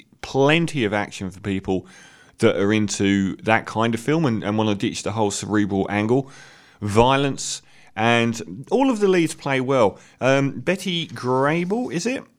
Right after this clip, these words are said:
Who's, uh, starred in Get Out, funnily enough. Um, she plays a cop, and it's a very, very standard underwritten cop role where she basically is the, uh, the outsider who's s-, sort of coming. She's looking for the guy,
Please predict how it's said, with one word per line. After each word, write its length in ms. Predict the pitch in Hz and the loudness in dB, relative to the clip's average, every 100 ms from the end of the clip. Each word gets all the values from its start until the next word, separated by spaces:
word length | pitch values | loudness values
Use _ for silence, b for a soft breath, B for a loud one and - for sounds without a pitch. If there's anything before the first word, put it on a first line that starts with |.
| _ _ - B B B | _ _ -20 B B B
Who's, 500 | 147 143 143 131 - | 4 4 4 0 -4
uh, 320 | 110 120 120 | 0 4 4
starred 400 | 117 - 160 202 | 2 0 0 2
in 180 | 113 98 | 2 0
Get 260 | 92 107 - | 0 -2 0
Out, 240 | 87 - | -2 -2
funnily 300 | - 90 87 | -4 -2 0
enough. 320 | 90 90 87 B B B B | 0 -2 -4 B B B B
Um, 320 | 110 110 113 | 2 4 4
she 300 | 95 - 170 | 0 -2 -2
plays 440 | 165 143 123 123 - | -2 -4 -2 -2 -2
a 60 | |
cop, 400 | 98 - 82 - - b b b b b b _ | -8 -2 -4 -4 -16 b b b b b b _
and 140 | 110 113 | 2 2
it's 160 | 107 | 0
a 40 | 110 | 0
very, 320 | 131 143 135 | 2 2 2
very 300 | 107 107 104 | 4 2 0
standard 520 | - 110 104 104 95 | -4 -2 0 0 0
underwritten 540 | 95 95 95 92 87 | 0 -2 -2 -2 -4
cop 320 | 90 92 - 80 | -4 -4 -4 0
role 260 | 82 73 | 0 0
where 200 | 95 92 | 0 0
she 180 | - 104 | 0 -2
basically 640 | 95 95 95 76 98 92 | 0 0 0 -6 -2 0
is 240 | 92 90 - | 0 -2 -2
the, 420 | 95 92 92 90 B B B B - | 0 0 -2 -6 B B B B 2
uh, 140 | 110 | 2
the 180 | 104 113 | 4 2
outsider 640 | 120 95 - 113 110 104 | 2 -2 -2 0 2 2
who's 420 | 92 98 92 - | 0 -2 -4 -8
s-, 60 | - | -10
sort 360 | - - 120 101 | -8 0 2 2
of 60 | |
coming. 400 | - 107 104 101 B - | -2 0 2 0 B -6
She's 340 | - 156 - | -2 0 2
looking 300 | 139 - 120 | 0 2 -4
for 140 | - | -2
the 80 | 104 | -4
guy, 200 | 101 95 | 2 2